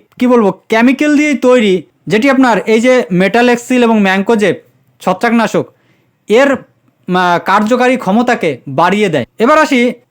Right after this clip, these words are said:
আমরা যখন এই যে রিডুমিল গোল বা ক্ল্যাক্সিল গোলকে ব্যবহার করব, এর সাথে আমরা অন্য কোনো ছত্রাকনাশক, কীটনাশকে ব্যবহার করতে পারবো কিনা সেই বিষয়ে। আমরা যখন এই যে মেটালেক্সিল প্লাস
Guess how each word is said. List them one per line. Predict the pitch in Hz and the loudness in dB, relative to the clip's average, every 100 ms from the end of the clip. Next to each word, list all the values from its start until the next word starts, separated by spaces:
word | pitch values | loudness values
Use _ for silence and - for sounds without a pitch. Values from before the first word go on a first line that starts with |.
| - | -4
আমরা | 220 285 254 220 226 | -2 2 2 2 0
যখন | 226 254 233 | 0 0 0
এই | 214 | 0
যে | 214 220 | 0 0
রিডুমিল | 202 202 233 233 196 | 0 0 0 0 0
গোল | 202 202 202 | 0 0 0
বা | 180 175 175 165 _ - | 0 0 0 -4 _ -4
ক্ল্যাক্সিল | 190 214 - 240 | -2 -2 -2 -2
গোলকে | 208 226 208 196 156 | 2 0 0 -2 -2
ব্যবহার | 165 190 233 | 0 2 0
করব, | 233 196 170 | 0 -2 0
এর | 196 220 | -2 -2
সাথে | 233 226 | -4 -2
আমরা | 220 208 170 202 | 0 0 -2 -2
অন্য | 202 214 | -2 -2
কোনো | 214 214 170 160 _ - | -2 -2 -2 -6 _ -6
ছত্রাকনাশক, | 202 202 214 226 233 226 | -4 -2 -2 0 -2 -4
কীটনাশকে | 196 196 196 220 | -4 -2 -2 -2
ব্যবহার | 190 175 180 | 0 2 0
করতে | 190 180 202 | -2 -4 -2
পারবো | 214 214 | 0 0
কিনা | 202 175 156 226 | -2 -2 -2 -4
সেই | - 208 | -4 -2
বিষয়ে। | 196 180 175 277 _ - | -2 -2 -2 -4 _ -4
আমরা | 233 311 247 226 - _ - 147 | 0 2 2 0 -4 _ -12 -2
যখন | 233 294 277 | 0 2 2
এই | 262 | 2
যে | 269 269 | 0 2
মেটালেক্সিল | 202 196 220 220 - 247 | 0 0 0 -2 -2 -2
প্লাস | 240 214 | 0 -2